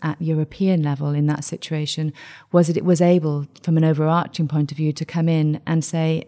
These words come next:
"A-, actually, regardless of the fact that a war was going on, regardless of the fact that Russia felt there should be, um, none of these rights afforded to these individuals, in fact, um, they were upheld in the long run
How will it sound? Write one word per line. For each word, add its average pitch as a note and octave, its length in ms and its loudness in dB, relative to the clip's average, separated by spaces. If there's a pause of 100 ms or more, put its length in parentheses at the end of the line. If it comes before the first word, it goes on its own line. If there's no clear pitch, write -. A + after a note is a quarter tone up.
"A-, - 100 -16 (140)
actually, F3 480 -2 (140)
regardless E3+ 1040 -2 (100)
of D#3 300 -2
the D3 60 -16
fact D3 280 -6
that D3+ 140 -4
a - 20 0
war D3+ 240 0
was C#3 160 -4
going D3 300 -2
on, D#3 200 2
regardless E3 720 2
of C#3 100 -8
the D3+ 60 -8
fact - 380 -6 (320)
that D3+ 100 -6
Russia D3 520 0 (280)
felt - 640 0
there D3+ 100 0
should - 240 -6
be, D3 400 -2
um, D3+ 480 0 (240)
none E3 240 6
of D3+ 120 4
these D3+ 200 2
rights D3+ 300 0
afforded D3+ 360 -2
to - 100 -12
these D3 160 -2
individuals, D3 720 -4 (280)
in E3 140 4
fact, - 640 -2 (100)
um, D#3+ 380 0
they E3 220 4
were D#3+ 260 6
upheld D#3 480 -2
in D3+ 80 2
the D3+ 60 2
long D3+ 260 2
run D3 220 2